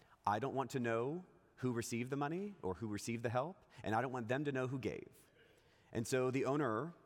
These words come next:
took the bill, and as Hody walked out the door, she unfolded it, and to her surprise, it was a hundred dollar bill.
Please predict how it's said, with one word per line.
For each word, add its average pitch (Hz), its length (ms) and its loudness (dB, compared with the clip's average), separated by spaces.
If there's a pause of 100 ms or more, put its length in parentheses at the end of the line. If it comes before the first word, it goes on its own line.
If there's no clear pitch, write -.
(200)
took - 240 0
the 180 80 2
bill, 98 480 0 (160)
and 113 140 0
as 110 160 0
Hody 160 180 2
walked 143 240 2
out 127 160 2
the 123 60 -4
door, 147 200 0
she - 180 -2
unfolded 143 460 0
it, 98 220 2 (380)
and 110 100 -2
to 117 60 -4
her 143 100 2
surprise, 135 800 -2 (180)
it - 80 -2
was 143 120 2
a 143 40 -4
hundred 131 200 0
dollar 131 200 2
bill. 185 320 -6